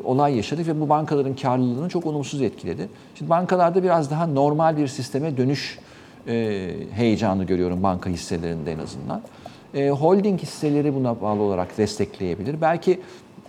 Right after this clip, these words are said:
biraz daha böyle ağır sanayi şirketlerinde yavaşlama olabilir.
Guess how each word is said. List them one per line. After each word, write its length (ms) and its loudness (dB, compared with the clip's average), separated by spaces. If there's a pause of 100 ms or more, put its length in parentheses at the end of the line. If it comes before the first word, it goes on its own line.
(160)
biraz 320 4
daha 200 2
böyle 180 2
ağır 320 6
sanayi 600 2
şirketlerinde 800 0
yavaşlama 580 0
olabilir. 520 0